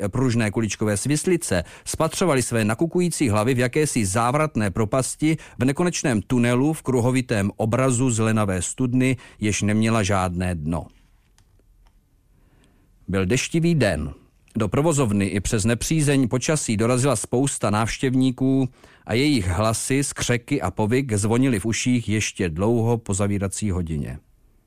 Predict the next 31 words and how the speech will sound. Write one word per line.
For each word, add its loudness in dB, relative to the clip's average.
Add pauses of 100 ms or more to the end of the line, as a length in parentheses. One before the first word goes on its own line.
(920)
Po 0
tom, 2
co 0
všichni 0
návštěvníci 0
odešli, 0
bylo 2
třeba 0
chopit -2
se -4
čistícího 0
prostředku -2
klin 0 (320)
v 2
rozprašovací 0
nádobě, 2 (200)
mikrotonové 2
utěrky 0
a -2
celé -2
bludiště, 0
zrcadlo 0
po 0
zrcadle 0
a -4
sklo -4
za 0
sklem 0
zbavit -2
mastných -4
stop. -6